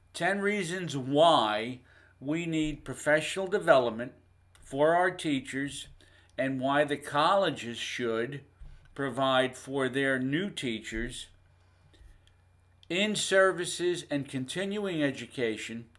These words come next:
in the area of anti-bullying and behavior management. I think that it is absolutely critical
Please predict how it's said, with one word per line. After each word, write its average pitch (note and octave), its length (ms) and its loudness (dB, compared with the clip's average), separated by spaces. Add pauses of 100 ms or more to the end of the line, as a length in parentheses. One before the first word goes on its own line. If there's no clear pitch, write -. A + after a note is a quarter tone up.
(480)
in G3+ 460 -2
the F3+ 340 -2
area C3 640 2 (440)
of B2 360 4
anti-bullying C3+ 1160 0 (320)
and D3 500 2 (420)
behavior C3+ 720 -2
management. A#2+ 680 -2 (800)
I D#3+ 260 4
think C#3 580 -4
that C3 240 4
it C3+ 160 -4
is A#2 340 -8 (180)
absolutely D#3+ 1080 -4
critical - 640 -6